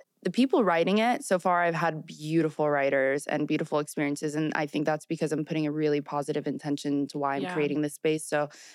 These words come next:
Speaker 1: that's felt from the people attending. And I'm always encouraging people to come themselves. And I require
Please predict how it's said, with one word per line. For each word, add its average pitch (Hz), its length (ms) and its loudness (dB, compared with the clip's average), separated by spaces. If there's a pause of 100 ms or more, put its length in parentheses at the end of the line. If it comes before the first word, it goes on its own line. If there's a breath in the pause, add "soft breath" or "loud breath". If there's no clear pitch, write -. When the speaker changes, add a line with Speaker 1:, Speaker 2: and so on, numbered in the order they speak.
Speaker 1:
that's 170 240 -2
felt 170 260 0
from 185 180 2
the 175 80 2
people 160 340 0
attending. 151 520 0
And 147 80 0
I'm 147 140 -4
always 160 240 2
encouraging 156 560 -4
people 156 260 -6
to 160 120 -8
come 147 280 -4
themselves. 143 560 -4
And 151 240 -2 (300 loud breath)
I - 20 -2
require 156 420 0